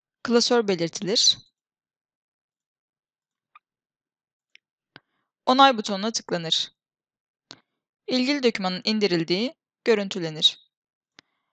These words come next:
Birden fazla doküman indirilmek isteniyor ise ilgili doküman satırları seçilir,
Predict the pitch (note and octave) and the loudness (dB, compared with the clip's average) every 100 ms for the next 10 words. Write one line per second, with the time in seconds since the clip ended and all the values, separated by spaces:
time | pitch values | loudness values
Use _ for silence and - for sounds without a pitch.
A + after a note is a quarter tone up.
0 | _ - A3 A#3 D#4+ - C#4 A3+ G3 G3+ | _ -4 0 0 0 2 2 2 -2 -4
1 | F#3+ F#3 G3 F#3+ F#3+ F#3+ G3 - G#3 - | -4 -6 -4 -2 0 0 -4 -6 -8 -6
2 | F#3+ G#3+ B3 - - - E3 A#3 _ _ | -4 -2 -4 -4 -6 -4 -6 -10 _ _
3 | _ _ _ _ - A3+ A3 C4+ C#4 A#3+ | _ _ _ _ -10 -6 -4 -4 -4 -4
4 | C#4+ D4+ B3+ G#3+ F3 D#3+ - E3 E3 A3+ | -4 -4 -4 -2 -2 -2 -4 -6 -4 -2
5 | - | -4